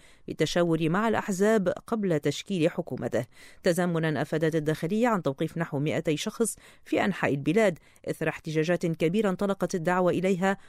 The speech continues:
عبر شبكات التواصل الاجتماعي تحت عنوان "لنغلق كل شيء".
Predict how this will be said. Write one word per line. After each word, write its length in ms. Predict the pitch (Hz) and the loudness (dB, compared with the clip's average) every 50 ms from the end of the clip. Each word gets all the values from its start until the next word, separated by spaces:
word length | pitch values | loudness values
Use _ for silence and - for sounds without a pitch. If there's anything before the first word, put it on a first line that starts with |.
| - - - - | -20 -20 -16 -10
عبر 240 | - 110 131 - 139 | -8 -8 -4 -2 -4
شبكات 440 | 147 - 151 139 151 - 160 156 170 | -2 -2 -2 -2 0 0 0 -2 -2
التواصل 440 | 151 - 165 156 165 160 - 165 156 | -2 0 2 2 2 2 0 -2 0
الاجتماعي 680 | 151 151 - - - 160 165 165 151 175 185 180 170 - | 0 0 -2 0 -2 0 0 2 2 2 0 0 0 -2
تحت 260 | 196 196 - - - | -4 -4 -2 -2 -2
عنوان 500 | 160 151 160 151 156 165 170 165 156 143 - - - _ _ _ - | 0 0 0 0 2 2 2 2 0 -2 -4 -10 -20 _ _ _ 2
"لنغلق 640 | 196 214 190 180 175 - 160 143 147 151 - - - - _ _ | 4 4 4 4 2 2 2 0 0 0 0 -6 -14 -18 _ _
كل 240 | _ 220 202 196 254 | _ -2 0 2 0
شيء". 220 | - - - 50 | 0 -2 -8 -10